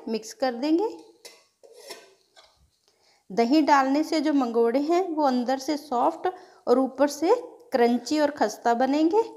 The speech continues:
यदि आपके पास दही ना हो तो आप इसकी जगह एक चुटकी बेकिंग पाउडर भी इस्तेमाल कर सकते हैं। मिक्सचर तैयार हो चुका है, इसे पाँच मिनट के लिए रेस्ट देंगे और तब तक हम कढ़ाई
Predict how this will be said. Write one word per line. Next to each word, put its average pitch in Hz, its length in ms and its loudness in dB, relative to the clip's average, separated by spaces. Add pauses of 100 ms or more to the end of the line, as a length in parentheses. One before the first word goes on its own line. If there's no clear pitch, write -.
(920)
यदि 254 280 4
आपके 277 260 4
पास 320 220 2
दही 247 320 0
ना 285 200 2
हो 311 220 0
तो 320 160 -2
आप 269 280 2
इसकी 269 300 -8
जगह 285 380 -2
एक 262 260 0
चुटकी 247 360 -4 (420)
बेकिंग 233 400 4 (220)
पाउडर 220 340 2
भी 277 160 2 (300)
इस्तेमाल 220 560 -4
कर 185 160 -6
सकते - 380 -14
हैं। 165 200 -12 (1900)
मिक्सचर 320 420 -4
तैयार 262 400 -2
हो 269 120 0
चुका 320 300 -4
है, 392 300 -4
इसे 277 260 -4
पाँच 302 400 -4
मिनट 269 300 -4
के 294 80 -6
लिए 285 160 0
रेस्ट 208 340 -2
देंगे 302 380 -4 (360)
और 254 120 2
तब 254 280 -2
तक 285 180 -4
हम 285 260 0 (440)
कढ़ाई 240 400 0